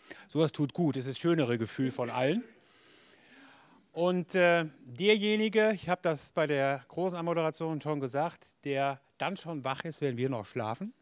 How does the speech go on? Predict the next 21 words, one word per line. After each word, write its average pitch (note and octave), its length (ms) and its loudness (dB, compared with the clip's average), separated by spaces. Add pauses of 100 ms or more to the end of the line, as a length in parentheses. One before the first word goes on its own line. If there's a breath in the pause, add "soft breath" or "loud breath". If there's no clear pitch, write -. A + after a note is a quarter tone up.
(1080 loud breath)
ist D3 220 -6
Martin D#3 300 4
Utschneider. F3+ 640 0 (120)
Der B2+ 120 -12
ist C3 100 -10
seit C#3 180 -2
zehn E3 260 2
Jahren E3+ 240 4
bei D#3+ 120 6
uns. G3 400 -2 (880 soft breath)
Weiß C#3+ 160 -4
gar C#3 120 -2
nicht, C3+ 100 0
warum C#3 160 0
wir C#3 60 2
den C3 100 2
überhaupt B2+ 240 2
bezahlen, E3 420 2
weil C3 120 2
der C3+ 120 2
macht C#3+ 240 0